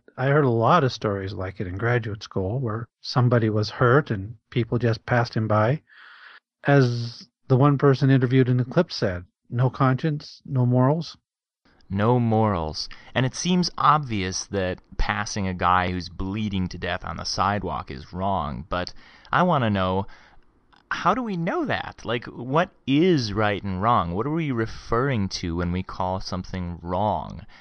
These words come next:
Speaker 2: Like, when I refer to Starbucks, I know I'm referring to that coffee place across the street.
Speaker 1: Yeah,
Speaker 2: But
Speaker 1: no
Speaker 2: when
Speaker 1: matter
Speaker 2: I
Speaker 1: what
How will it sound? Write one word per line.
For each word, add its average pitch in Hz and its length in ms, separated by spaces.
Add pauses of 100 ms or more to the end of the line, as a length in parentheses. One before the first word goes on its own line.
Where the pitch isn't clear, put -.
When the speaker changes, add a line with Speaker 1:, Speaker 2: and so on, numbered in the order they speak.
(180)
Speaker 2:
Like, 95 380
when 113 180
I 131 80
refer 156 300
to 107 80
Starbucks, - 920 (400)
I 107 120
know 95 480
I'm 101 260
referring 90 480
to 82 480 (220)
that 101 320
coffee 139 400
place - 320
across 85 340
the 110 80
street. - 480 (320)
Speaker 1:
Yeah, 139 140
Speaker 2:
But 113 160
Speaker 1:
no 131 60
Speaker 2:
when 123 80
Speaker 1:
matter 123 180
Speaker 2:
I 120 40
Speaker 1:
what 131 200